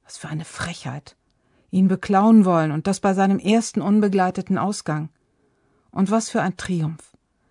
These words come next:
Er hat den Dieb nicht spontan umgehauen, ihm nicht einmal eins hinter die Löffel gegeben. Es hat gereicht, laut zu rufen und die Hand wegzuschubsen.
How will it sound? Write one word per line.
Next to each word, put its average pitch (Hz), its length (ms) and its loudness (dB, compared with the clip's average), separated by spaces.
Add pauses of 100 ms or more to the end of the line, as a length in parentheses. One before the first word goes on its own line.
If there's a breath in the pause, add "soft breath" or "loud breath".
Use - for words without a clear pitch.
(340)
Er 185 120 -4
hat 226 120 0
den 226 140 8
Dieb 226 260 4
nicht 254 180 4
spontan 165 540 -2
umgehauen, 156 680 0 (380)
ihm 208 120 6
nicht 247 220 6
einmal 220 200 6
eins 214 240 2
hinter 214 160 0
die 202 100 0
Löffel 214 320 0
gegeben. 151 480 -8 (680)
Es - 120 -20
hat 220 180 -8
gereicht, 185 500 -4
laut 202 280 0
zu - 160 -4
rufen 180 500 -4 (320 soft breath)
und 202 220 -6
die 196 140 -4
Hand 160 280 -4
wegzuschubsen. - 800 -10